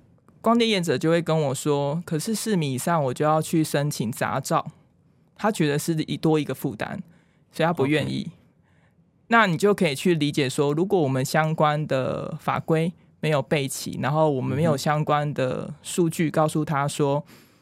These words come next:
Speaker 2: 嗯哼。
Speaker 1: 呃，你如果要能够有良好的银龙型或是，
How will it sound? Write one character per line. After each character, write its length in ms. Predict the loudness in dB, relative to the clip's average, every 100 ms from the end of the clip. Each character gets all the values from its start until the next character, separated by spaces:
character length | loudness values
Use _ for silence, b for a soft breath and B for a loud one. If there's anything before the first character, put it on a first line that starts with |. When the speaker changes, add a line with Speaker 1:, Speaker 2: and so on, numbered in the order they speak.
| b
Speaker 2:
嗯 280 | -6 -2 0
哼。 0 |
Speaker 1:
呃， 40 | 0
你 200 | 0 0
如 140 | 2
果 200 | 2 2
要 240 | 4 2 2
能 180 | -2 0
够 380 | 2 4 2 -4 B B -2
有 140 | 2
良 240 | 4 4
好 260 | 2 0 -2
的 180 | -2 -2
银 180 | 0 0
龙 200 | 0 -2
型 320 | -4 -4 0
或 200 | 2 0
是， 320 | 0 0 -2